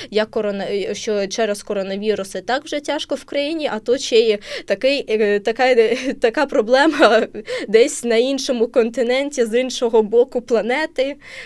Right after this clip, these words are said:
Тобто багато філіппінців також не отримували достатньо інформації про Україну.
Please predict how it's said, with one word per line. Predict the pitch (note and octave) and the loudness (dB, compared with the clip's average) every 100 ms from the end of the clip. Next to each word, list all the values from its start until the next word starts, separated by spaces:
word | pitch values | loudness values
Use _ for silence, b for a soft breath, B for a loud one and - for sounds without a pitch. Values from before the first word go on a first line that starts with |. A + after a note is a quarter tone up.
| B | B
Тобто | A3 A3+ - G#3 | -4 -2 -4 -4
багато | G#3 A#3 C4 C4 | -2 -2 -2 -2
філіппінців | B3 A3 A3 A#3 A3+ G#3 | -4 -4 -4 -6 -6 -8
також | - G3+ G#3 G3 | -6 -6 -4 -4
не | G#3+ | -4
отримували | G3 G3+ G#3+ G3 F#3 F3 | -8 -6 -6 -4 -6 -6
достатньо | F3 - - A#3 C4+ D4 | -10 -14 -6 -6 -4 -6
інформації | C4+ C4 C4 C4+ C4+ C4+ - | -4 -6 -6 -8 -8 -8 -8
про | C4 C4 B3 | -8 0 0
Україну. | B3 C4 B3 B3 B3+ C4 | 0 -4 -2 -4 -4 -6